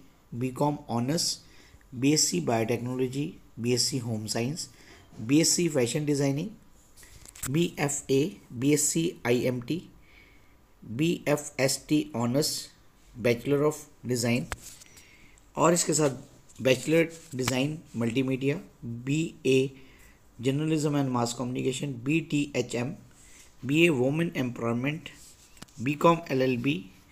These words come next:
थर्ड, फिफ्थ, सेवंथ और नाइन्थ जो हमारी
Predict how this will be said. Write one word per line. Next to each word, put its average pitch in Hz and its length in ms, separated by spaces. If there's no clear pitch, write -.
थर्ड, 160 220
फिफ्थ, 151 360
सेवंथ 139 400
और 127 100
नाइन्थ 120 360
जो 127 120
हमारी 117 440